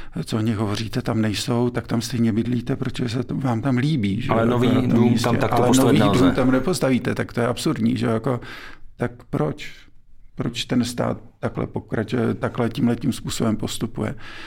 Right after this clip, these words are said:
Speaker 1: Jo, místo toho, aby nechal působit trh, že jo, jako, tak já tam ten dům postavím, eh, ano, bude mít okna na severní stranu a pak bude záležet na tom, jestli si ho někdo koupí, anebo jestli někdo do toho nájmu půjde. Je to trh, je to nabídka a poptávka.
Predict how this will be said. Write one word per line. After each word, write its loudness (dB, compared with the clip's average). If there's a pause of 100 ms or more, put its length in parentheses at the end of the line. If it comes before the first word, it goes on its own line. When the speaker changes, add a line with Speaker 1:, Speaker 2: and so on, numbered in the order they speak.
(320)
Speaker 1:
Jo, 0
místo 0
toho, 0
aby 0
nechal 0
působit -2
trh, -4
že -4
jo, 0
jako, -2
tak -2
já 0
tam 0
ten 2
dům 2
postavím, 0 (560)
eh, -2
ano, 0
bude 0
mít 2
okna 0
na 2
severní 0
stranu 0
a 0
pak -2
bude 0
záležet 0
na 2
tom, 2
jestli -2
si -2
ho 2
někdo 2
koupí, 0
anebo 0
jestli 0
někdo 2
do -4
toho 0
nájmu 2
půjde. -2 (340)
Je -2
to -2
trh, 0 (440)
je -4
to -2
nabídka 0
a 0
poptávka. -6